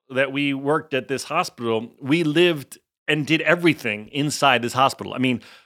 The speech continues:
our dressing rooms were in the hospital, the, the makeup rooms were in the hospital, the offices were in this hospital, the editing, the writer's room,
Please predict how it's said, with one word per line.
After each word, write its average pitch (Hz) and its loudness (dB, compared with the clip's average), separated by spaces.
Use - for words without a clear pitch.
our 113 4
dressing 151 2
rooms 180 0
were 180 0
in 175 -4
the 170 4
hospital, 165 0
the, 117 -6
the 117 -10
makeup 156 -4
rooms 160 -4
were 147 -8
in - -6
the 151 4
hospital, 156 2
the - -20
offices 156 4
were 156 0
in 151 0
this 147 -6
hospital, 147 -2
the 123 -4
editing, 156 2
the 120 0
writer's 151 2
room, 147 -4